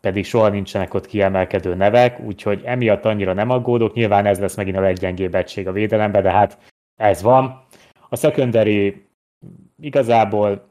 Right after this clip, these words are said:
ha a passzsértetés menni fog, akkor azt mondom, hogy elég jó ahhoz, hogy kompetitívek legyenek, a safety sor Cam Curler és,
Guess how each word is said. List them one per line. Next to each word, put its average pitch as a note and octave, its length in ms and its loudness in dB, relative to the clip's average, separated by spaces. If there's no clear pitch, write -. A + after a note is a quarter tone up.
ha - 140 -4
a G2+ 120 -2
passzsértetés G#2+ 720 -4
menni G#2 240 -6
fog, G2+ 180 -8
akkor G#2 260 -4
azt G#2 200 -2
mondom, G2 280 -4
hogy F#2 180 -4
elég B2 280 0
jó C#3 160 2
ahhoz, C3 280 2
hogy B2 140 -2
kompetitívek A#2 760 -2
legyenek, G#2+ 360 0
a G2+ 40 -6
safety A#2 340 -4
sor G#2 320 -4
Cam G#2 280 -4
Curler G2 380 -2
és, F#2+ 260 -6